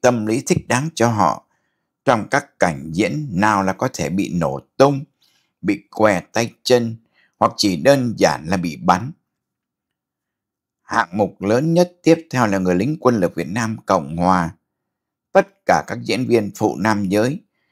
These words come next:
đều muốn đóng vai này. Mặc dù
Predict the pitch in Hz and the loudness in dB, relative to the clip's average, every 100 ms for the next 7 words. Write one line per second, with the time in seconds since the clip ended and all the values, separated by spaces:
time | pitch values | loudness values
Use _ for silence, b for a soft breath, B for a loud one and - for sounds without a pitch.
0 | _ - 120 110 101 139 156 143 139 175 | _ 4 6 6 2 -2 0 0 0 0
1 | 147 131 123 98 104 104 _ _ _ _ | 0 0 0 0 0 -4 _ _ _ _
2 | _ _ _ _ - 101 98 - 107 95 | _ _ _ _ -6 -4 -4 0 0 0